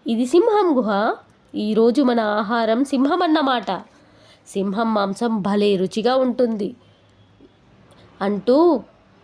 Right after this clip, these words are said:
విరగబడి నవ్వుతున్నాయి. ఇంతలో పిల్లలు, "నాన్న, దాని మెదడు అయితే మాకే కావాలి.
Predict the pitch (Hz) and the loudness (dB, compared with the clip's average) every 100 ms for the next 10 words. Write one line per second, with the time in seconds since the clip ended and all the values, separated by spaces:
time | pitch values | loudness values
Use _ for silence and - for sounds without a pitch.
0 | - 226 311 359 349 302 254 196 220 190 | -4 2 2 4 2 4 2 0 -2 -2
1 | 180 165 175 - - _ - - - - | -2 -2 -6 -10 -20 _ -20 -20 -20 -20
2 | - - - 220 214 254 269 269 233 226 | -20 -18 -6 -2 0 2 2 2 0 2
3 | 254 277 320 202 220 220 254 320 320 226 | 2 2 0 -2 -4 0 2 2 2 -2
4 | 202 233 220 214 202 196 254 392 339 - | -4 -2 0 -2 -2 0 2 4 2 2
5 | 339 285 262 311 302 269 247 226 190 | 2 2 2 0 0 0 0 0 -2